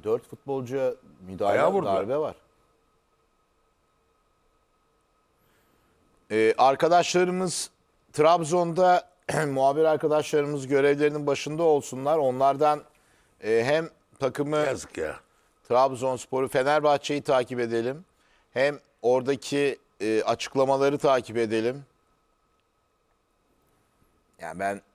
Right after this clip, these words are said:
Speaker 1: ne diyeyim bilmiyorum ki.
Speaker 2: İsmail Kartal ne
Speaker 1: Şunu
Speaker 2: yapayım diyor. Haklı
Speaker 1: şey
Speaker 2: abi.
Speaker 1: yapalım.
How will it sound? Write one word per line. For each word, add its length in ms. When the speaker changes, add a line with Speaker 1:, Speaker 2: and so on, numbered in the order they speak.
Speaker 1:
ne 160
diyeyim 200
bilmiyorum 460
ki. 140
Speaker 2:
İsmail 360
Kartal 380
ne 60
Speaker 1:
Şunu 300
Speaker 2:
yapayım 220
diyor. 120
Haklı 160
Speaker 1:
şey 160
Speaker 2:
abi. 60
Speaker 1:
yapalım. 320